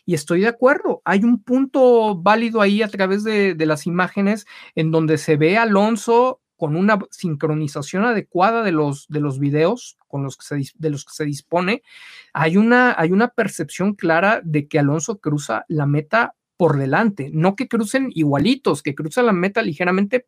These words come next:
por delante de, de Max Verstappen. Entonces, existiría también una, una duda fundada o un, o una situación razonable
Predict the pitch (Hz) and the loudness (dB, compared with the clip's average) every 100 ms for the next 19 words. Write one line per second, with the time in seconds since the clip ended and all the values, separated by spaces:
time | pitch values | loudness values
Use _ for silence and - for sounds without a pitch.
0 | _ 170 143 139 170 220 202 - _ _ | _ 0 0 0 0 0 -4 -14 _ _
1 | - - _ 156 156 147 143 143 139 147 | -20 -20 _ 0 4 4 4 0 0 0
2 | 147 147 165 139 - 135 - 143 147 151 | 0 0 -4 -6 -8 -10 -8 -12 -6 -4
3 | 147 156 147 175 - - - 156 143 151 | 0 -2 0 -4 -6 -20 -6 -6 -4 -6
4 | - 156 147 160 - 202 160 165 233 254 | -4 0 2 2 4 4 4 4 4 0
5 | - _ _ 160 160 160 160 - 156 160 | -6 _ _ -2 2 2 0 -2 0 2
6 | 151 143 143 156 151 151 165 147 147 160 | 2 2 0 2 2 0 -2 2 4 4
7 | 175 156 147 147 156 143 147 156 - 147 | 2 -2 -2 -2 -2 -2 -2 -2 -4 -8
8 | 131 156 151 147 156 151 147 151 | -4 -2 0 -2 0 2 2 0